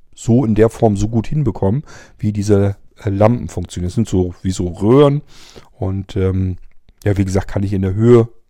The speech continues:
variabel aufhängen. Habe ich mir so zurechtgebastelt und dann kann ich die eben einschalten und dann kann man da auch mit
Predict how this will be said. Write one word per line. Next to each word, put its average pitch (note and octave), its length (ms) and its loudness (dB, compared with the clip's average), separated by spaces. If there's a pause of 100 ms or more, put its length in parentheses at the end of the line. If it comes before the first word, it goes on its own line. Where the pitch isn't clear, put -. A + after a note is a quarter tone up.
(180)
variabel G2+ 640 4
aufhängen. C3 600 0 (840)
Habe G2+ 120 -4
ich G2 60 -4
mir G2 120 -2
so G2+ 120 -4
zurechtgebastelt G2 840 -6 (460)
und F#2 120 -6
dann F#2 80 -4
kann F#2+ 160 -4
ich F2+ 80 -6
die - 120 -6
eben F2+ 140 -4
einschalten F#2+ 760 -6
und F#2 320 -6 (480)
dann A2+ 120 -2
kann G#2 180 -4
man G2+ 160 -4
da G2+ 100 -4
auch F#2 180 -4
mit G2+ 300 -8